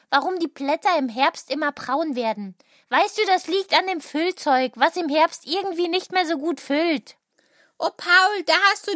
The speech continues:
Speaker 2: nicht so gut aufgepasst. Deine Lehrerin sprach wahrscheinlich von Chlorophyll, dem Pflanzenfarbstoff. Deine Erklärung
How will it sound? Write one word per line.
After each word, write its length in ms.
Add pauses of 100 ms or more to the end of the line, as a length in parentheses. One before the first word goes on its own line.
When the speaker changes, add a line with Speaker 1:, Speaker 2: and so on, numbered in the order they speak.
Speaker 2:
nicht 260
so 140
gut 240
aufgepasst. 800 (320)
Deine 260
Lehrerin 540
sprach 340
wahrscheinlich 480
von 240
Chlorophyll, 920
dem 160
Pflanzenfarbstoff. 1160 (320)
Deine 240
Erklärung 540